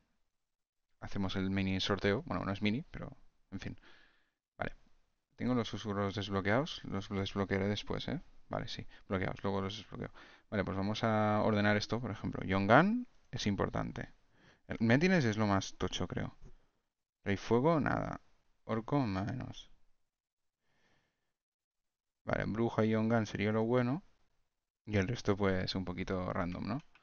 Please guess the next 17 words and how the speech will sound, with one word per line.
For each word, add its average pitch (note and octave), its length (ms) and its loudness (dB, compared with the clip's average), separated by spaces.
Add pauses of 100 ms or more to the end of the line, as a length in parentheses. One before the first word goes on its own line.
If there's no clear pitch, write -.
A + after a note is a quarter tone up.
(580)
Bueno, G2 180 -4
voy G2+ 160 0
a G#2+ 160 4
ir G#2+ 60 0
tirándolo. G#2 960 2 (1900)
A A#2+ 100 12
ver, A#2 340 12 (180)
me G#2 240 2
da A2 140 10
curiosidad C3 380 6
ver C3+ 120 8
qué C3 100 4
pasa B2 160 2
si B2+ 100 2
tiro A2+ 160 2
una A2 120 4
tortuga. F#2+ 440 -4